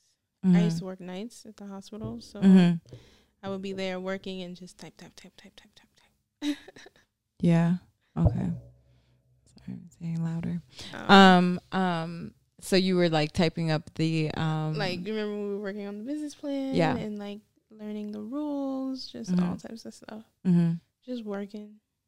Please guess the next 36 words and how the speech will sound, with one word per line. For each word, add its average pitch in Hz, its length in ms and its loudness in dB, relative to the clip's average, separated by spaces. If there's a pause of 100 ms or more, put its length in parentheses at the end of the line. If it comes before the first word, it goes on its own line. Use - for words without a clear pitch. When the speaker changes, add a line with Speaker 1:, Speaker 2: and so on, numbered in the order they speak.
(120)
Speaker 2:
Yeah. 165 220 -2
Speaker 1:
And - 560 -14
then 196 100 -20
going 202 160 -8
to 196 80 -8
class 202 320 -12
in 208 80 -10
the 202 40 -10
morning. 214 420 -10 (200)
Speaker 2:
Mm-hmm. 202 960 0 (440)
Speaker 1:
<laughs> 226 260 -10
Speaker 2:
That's 170 240 -2
good. 160 300 0 (200)
Speaker 1:
Mm-hmm. 196 420 -20 (240)
Speaker 2:
Yeah. 156 220 -4 (1400)
Speaker 1:
Like 196 120 -4
I 180 180 8
said, 185 140 -2
Speaker 2:
Um, - 20 -8
Speaker 1:
energy. 185 520 -8 (500)
Speaker 2:
Huh? 214 180 2 (420)
Speaker 1:
Like 208 100 -10
I 208 100 -2
said, 220 360 -2
energy. 202 600 -6 (160)
Speaker 2:
Yeah. 160 280 -2 (300)
Speaker 1:
<laughs> 339 100 6 (840)
Speaker 2:
That 165 220 -2
we 170 100 -2
had, 156 440 -2
that 151 80 -12
we 160 80 -8
used 160 160 -10
to 160 60 -10
have. 156 240 -8 (280)
Speaker 1:
Yeah. - 240 -20